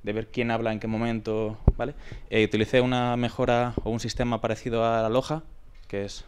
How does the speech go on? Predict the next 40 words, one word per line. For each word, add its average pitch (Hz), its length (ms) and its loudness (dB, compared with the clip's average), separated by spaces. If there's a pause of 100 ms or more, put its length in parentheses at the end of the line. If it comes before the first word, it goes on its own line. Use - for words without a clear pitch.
(180)
bueno, 95 220 -8 (240)
el 98 100 -8
padre 107 300 2
del, 98 300 -2 (520)
del 98 640 -6 (220)
C - 140 -4
S 107 140 -6
M 104 100 0
A 101 80 -2
C 117 120 -4
D 160 220 2
o 101 260 -4
uno 95 200 -8
de 95 60 -8
los 98 100 -14 (260)
precursores. 101 520 -6 (840)
Luego 110 140 0
hablaremos 95 300 -2
un 101 60 -12
poquito. 95 240 -10 (720)
Entonces, 143 300 6 (100)
este 170 200 6
aparato 185 460 8 (240)
recibía 131 640 6 (340)
las 120 220 4
señales 135 320 4
de - 40 -4
todos 135 220 2
los 151 100 6
robots 175 440 6 (840)
que 139 120 4
según 131 340 2
van 160 160 4
pasando 175 420 4
por 165 140 6
eso, 202 280 2 (340)
¿vale? 127 180 -2
Esas 147 160 -12
son 151 160 -4
señales 165 520 0